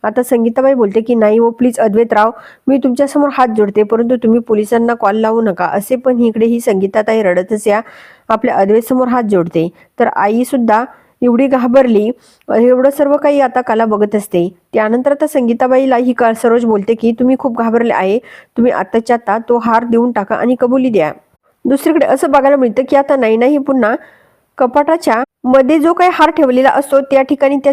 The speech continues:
तिजोरीमध्येही नैना तो हार ठेवण्यासाठी पुन्हा अद्वैतच्या रूम मध्ये येते, परंतु नैनाचं पण पुन्हा नैनाला सांगतं की "ठेवू की नको मी हा हार इथे? आता हा काही जो तमाशा खाली चालू आहे त्याचा आणखीनच तमाशा होणार," असं म्हणत आता इकडे ही नैना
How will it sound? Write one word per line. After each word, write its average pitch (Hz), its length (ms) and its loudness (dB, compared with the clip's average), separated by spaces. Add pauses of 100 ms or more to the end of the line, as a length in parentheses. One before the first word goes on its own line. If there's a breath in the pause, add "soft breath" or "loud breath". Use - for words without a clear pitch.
तिजोरीमध्येही 269 800 2
नैना 226 380 0
तो 262 60 0
हार 254 160 -2
ठेवण्यासाठी 247 500 -2
पुन्हा 233 300 0
अद्वैतच्या 208 360 0
रूम 254 140 0
मध्ये 247 180 2
येते, 185 280 -2 (460 loud breath)
परंतु 269 260 0
नैनाचं 277 440 0
पण 320 200 0
पुन्हा 277 360 0 (280 loud breath)
नैनाला 240 380 2
सांगतं 247 320 -2
की 262 140 -2
"ठेवू 269 320 2
की 339 160 2
नको 320 300 2
मी 294 140 0
हा 247 180 0
हार 214 180 2
इथे? 190 280 -2 (600 soft breath)
आता 220 380 0
हा 254 220 0
काही 277 280 0
जो 240 160 2 (120)
तमाशा 254 420 -2
खाली 285 220 2
चालू 220 300 0
आहे 208 300 -2 (400)
त्याचा 254 340 0
आणखीनच 294 520 0
तमाशा 269 340 0
होणार," 202 360 2 (280 loud breath)
असं 254 240 0
म्हणत 311 320 0
आता 320 180 0
इकडे 247 300 2 (400 loud breath)
ही 262 80 2
नैना 247 340 0